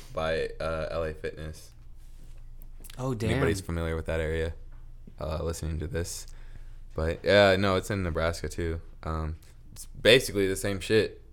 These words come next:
Speaker 1: It's just their queso's better, and I don't know, man.
Speaker 2: Do you have free chips?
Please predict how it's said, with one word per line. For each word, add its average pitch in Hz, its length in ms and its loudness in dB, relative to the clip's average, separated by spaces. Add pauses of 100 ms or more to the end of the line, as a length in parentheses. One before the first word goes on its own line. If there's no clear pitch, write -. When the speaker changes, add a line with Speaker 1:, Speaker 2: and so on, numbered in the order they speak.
(140)
Speaker 1:
It's 87 200 -2
just 90 400 -2
their 90 100 4
queso's 92 480 0
better, 92 580 2
and 82 300 -4 (400)
I 80 80 -6
don't 78 120 -4
know, 80 120 -4
man. 80 260 -4 (640)
Speaker 2:
Do - 100 -2
you 117 60 2
have 104 60 -6
free 113 200 -4
chips? - 420 -6